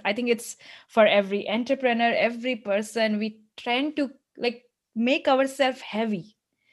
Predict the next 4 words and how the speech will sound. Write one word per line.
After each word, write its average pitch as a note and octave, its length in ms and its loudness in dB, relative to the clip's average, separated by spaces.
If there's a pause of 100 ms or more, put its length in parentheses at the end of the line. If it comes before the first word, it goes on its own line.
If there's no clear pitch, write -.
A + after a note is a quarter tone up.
(460)
with A3 220 2
all C#4 480 6
the A#3 220 2
emotions, B3 1600 0